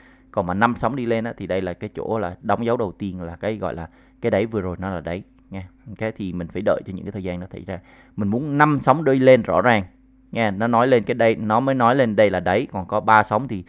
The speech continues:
chuẩn bị cho một sự sập đổ nữa, năm sóng xuống sập đổ nữa, thì nó là vậy. Thì cho những bạn nào đang có lời thì nếu mà chốt được thì cứ chốt nha, chốt ra chút chút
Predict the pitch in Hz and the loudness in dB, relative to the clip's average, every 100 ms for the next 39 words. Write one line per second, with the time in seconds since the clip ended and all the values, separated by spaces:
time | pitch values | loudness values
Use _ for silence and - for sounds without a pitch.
0 | - - 110 110 - 98 95 - 78 92 | -16 -4 -2 0 -2 -2 -4 -6 -8 -8
1 | - 98 107 90 - - - 110 101 - | -2 -2 0 -4 -6 -14 -2 0 0 0
2 | 107 143 - 143 233 - - - - 80 | 0 -2 2 4 4 0 -2 -4 -4 -8
3 | 104 - _ _ 92 95 104 - - _ | -10 -16 _ _ -6 -2 0 -2 -8 _
4 | - _ _ _ _ _ _ 117 101 135 | -20 _ _ _ _ _ _ -4 0 0
5 | 113 120 127 - 101 104 98 - _ _ | 2 2 2 2 2 0 0 -8 _ _
6 | _ _ _ _ _ - 123 131 135 147 | _ _ _ _ _ 0 2 4 4 8
7 | 123 104 - 110 95 92 110 135 - 143 | 8 6 0 -6 -6 -4 -4 -4 2 2
8 | 170 123 95 - - 110 123 143 - _ | 2 -2 -4 -8 -10 -4 0 0 -2 _
9 | _ _ - 113 107 139 - 113 - - | _ _ -4 -4 -2 -4 -2 -2 -4 -8
10 | 160 | -8